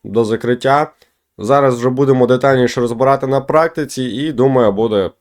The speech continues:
все набагато простіше, зрозуміліше. Кожен з вас точно розбереться, стратегія максимально проста,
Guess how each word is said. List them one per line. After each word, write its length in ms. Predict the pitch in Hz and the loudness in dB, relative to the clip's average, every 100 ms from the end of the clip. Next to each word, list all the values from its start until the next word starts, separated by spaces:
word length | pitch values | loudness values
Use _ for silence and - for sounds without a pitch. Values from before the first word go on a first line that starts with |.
| _ _ _ - | _ _ _ -14
все 180 | - | -8
набагато 420 | 117 107 117 110 101 | -4 -2 0 -2 -4
простіше, 560 | 107 110 - 135 104 | -6 -6 -6 -6 -6
зрозуміліше. 760 | 95 98 98 110 123 98 - 82 - | -6 -6 -4 -2 -2 -4 -6 -10 -6
Кожен 300 | 110 110 107 | -4 -2 -2
з 60 | 101 | 0
вас 260 | 107 110 | 0 0
точно 340 | - 104 - 98 | -2 -4 -2 -4
розбереться, 600 | 95 92 95 117 - 87 | -2 -2 0 0 -2 -6
стратегія 600 | - 92 104 107 95 87 | -6 -2 0 0 0 0
максимально 680 | 92 107 - 120 113 101 92 | -2 -2 -2 0 2 0 -2
проста, 580 | 95 98 - 120 135 | -4 -6 0 0 0